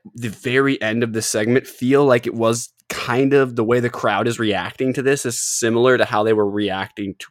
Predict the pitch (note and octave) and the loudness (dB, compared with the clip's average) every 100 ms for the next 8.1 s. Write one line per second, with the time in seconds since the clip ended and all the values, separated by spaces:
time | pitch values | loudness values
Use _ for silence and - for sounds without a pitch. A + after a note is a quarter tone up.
0 | - - A2 G#2 G#2+ G2+ G#2 F#2 - G#2+ | -12 0 2 2 0 -2 -4 -6 0 0
1 | G#2+ A2+ B2 C3 C3+ D3+ D#3+ - - G#2+ | 0 -4 0 2 2 2 -2 -10 -6 -4
2 | - G#2 A2 G#2 G#2 - G#2+ A2+ - G#2 | 0 0 2 2 2 0 0 0 -2 -4
3 | F#2+ - - G2 G2 A#2 C#3+ E3+ _ _ | -2 -6 -8 -4 -2 0 0 -4 _ _
4 | _ _ G#2 A2 A2 - - G2 C#3 F#3+ | _ _ -2 2 0 -2 -4 0 0 0
5 | - - - A2 A2 G2+ - G#2+ G#2 - | -10 -8 -6 -2 -2 -2 0 0 0 2
6 | G#2+ A#2 C#3+ - - _ _ - - _ | 2 2 0 -6 -14 _ _ -20 -20 _
7 | _ - - - A2+ G#2+ G2+ G2 G2 F#2+ | _ -14 -6 2 4 6 4 2 0 -4